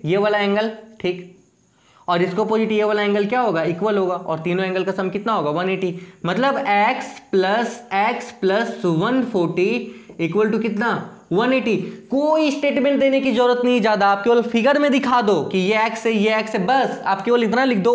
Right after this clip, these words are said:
ओबी and ओए are radius, so इसको, इसको एक्स plus x, अब यहाँ से आप क्या हो जाएगा, two x equal to कितना, वन एटी माइनस वन फ़ोर्टी, और यहाँ से x solve करके निकाल लो, निकल गया, आपको ये मिल गया। इसके बाद क्या, क्या है, सीबीए,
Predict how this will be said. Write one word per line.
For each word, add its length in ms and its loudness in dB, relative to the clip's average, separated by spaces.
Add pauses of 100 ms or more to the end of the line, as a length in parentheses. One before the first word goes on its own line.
ओबी 460 2
and 440 0
ओए 360 4
are 180 2
radius, 420 2 (320)
so 100 -2
इसको, 240 2
इसको 260 0
एक्स 280 -2 (280)
plus 300 0
x, 220 0 (220)
अब 140 0
यहाँ 220 2
से 100 -2
आप 140 0
क्या 120 2
हो 120 2
जाएगा, 260 2
two 320 0
x 240 0
equal 260 0
to 120 -2
कितना, 280 -4 (760)
वन 240 0
एटी 580 -2
माइनस 420 -2
वन 200 0
फ़ोर्टी, 340 -2
और 180 0
यहाँ 260 0
से 120 -2
x 200 -6
solve 200 -2
करके 220 -4
निकाल 280 0
लो, 100 2
निकल 240 0
गया, 180 0
आपको 220 -2
ये 160 0
मिल 140 0
गया। 180 -2 (460)
इसके 200 2
बाद 180 2
क्या, 120 2
क्या 160 2
है, 100 2
सीबीए, 580 2